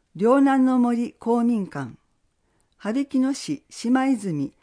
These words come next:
八の八の一。駐車場はありません。対象、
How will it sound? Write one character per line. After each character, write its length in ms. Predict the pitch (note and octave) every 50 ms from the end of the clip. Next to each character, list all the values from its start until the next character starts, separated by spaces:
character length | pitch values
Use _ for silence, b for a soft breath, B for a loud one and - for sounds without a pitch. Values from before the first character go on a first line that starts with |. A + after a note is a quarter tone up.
| _ _ _
八 380 | _ - G3+ G3+ - - C#4 C4+
の 160 | A#3+ F#3+ D3
八 380 | D#3+ - F#3 F3+ - - - G#3+
の 160 | G3 D#3 C#3 -
一。 400 | C#3+ C3+ _ - - D#3+ - _ _ _ _ _ _ _ _ _ _ _ _ _ _ _ _ _ _ _ _ _
駐 220 | - - C4+ C#4+
車 200 | C#4 - D4 C#4
場 240 | B3+ C4 C4+ B3+ B3+
は 260 | B3 A#3+ A#3 - - -
あ 80 | E3+ F3
り 120 | F#3+ A3+
ま 120 | A3 G#3
せ 200 | G#3+ - - G3+
ん。 120 | E3 B2+ - _ _ _ _ _ _ _ _ _ _ _ _ _ _ _ _ _ _ _ _
対 220 | - G#3+ A#3 B3+ B3
象、 460 | - - A#3+ A3+ A3+ A3 G#3 -